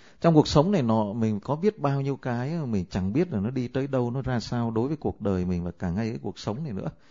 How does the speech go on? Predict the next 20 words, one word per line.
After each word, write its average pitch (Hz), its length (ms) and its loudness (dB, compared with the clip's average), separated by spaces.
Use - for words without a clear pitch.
Đối 131 140 0
với 175 100 2
cả 95 240 -2
cái 147 120 -8
trái 165 140 0
đất - 240 0
này 98 140 0
đi 95 120 -6
chăng 120 220 -6
nữa, 147 260 -6
nó 147 120 -10
từ 98 140 2
đâu 117 180 2
đến, 123 340 0
nó - 80 -6
đến 127 260 0
sao, 117 320 -4
và 87 120 -8
khi 170 200 6
nào 98 420 4